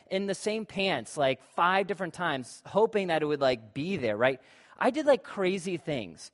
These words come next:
I did weird things. I got into our garbage can, you know, the big green, Bowling Green garbage can, pulled out every bag of trash,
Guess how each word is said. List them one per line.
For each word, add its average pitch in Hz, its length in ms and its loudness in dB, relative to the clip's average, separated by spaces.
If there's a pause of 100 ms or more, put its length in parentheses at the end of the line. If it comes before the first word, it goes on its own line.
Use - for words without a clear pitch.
(140)
I 190 80 -2
did 233 140 -4
weird 208 260 0
things. 147 220 -6 (180)
I 180 120 2
got 190 260 0
into 240 280 -2
our 196 140 4
garbage 170 520 2
can, 127 260 -4
you 143 80 -4
know, 143 80 -2
the 131 80 -8
big 165 160 -4
green, 156 240 -4
Bowling 151 300 -2
Green 156 140 -6
garbage 135 340 0
can, 117 160 -8 (260)
pulled 233 240 0
out 202 140 6
every 185 200 0
bag 214 220 0
of 202 80 -4
trash, 147 400 0